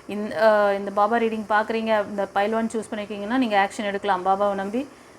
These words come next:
நீங்க ஸ்டார்ட் பண்ணுங்க. உங்களுக்கான சைன் காட்டுவார். ஓகேவா? நெக்ஸ்ட்டு, எஸ், நீங்க வந்து ஒரு சிலர் இந்த ரீடிங் பார்க்குறதுல ஒரு சிலர் என்ன பண்றீங்கன்னா,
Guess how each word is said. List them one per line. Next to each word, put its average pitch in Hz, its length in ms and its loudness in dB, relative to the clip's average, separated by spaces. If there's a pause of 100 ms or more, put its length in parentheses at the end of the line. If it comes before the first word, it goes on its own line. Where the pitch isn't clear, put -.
நீங்க 185 160 -6
ஸ்டார்ட் 214 340 2
பண்ணுங்க. 196 260 -4
உங்களுக்கான 196 520 -2
சைன் 226 220 0
காட்டுவார். 202 460 0
ஓகேவா? 202 720 -2 (3000)
நெக்ஸ்ட்டு, 220 540 -4 (1000)
எஸ், 220 340 -4
நீங்க 240 280 4
வந்து 247 240 6
ஒரு 247 140 4
சிலர் 247 320 2
இந்த 220 160 2
ரீடிங் 262 420 2
பார்க்குறதுல 220 540 2
ஒரு 214 160 -2
சிலர் 240 240 -2
என்ன 240 200 0
பண்றீங்கன்னா, 220 640 -2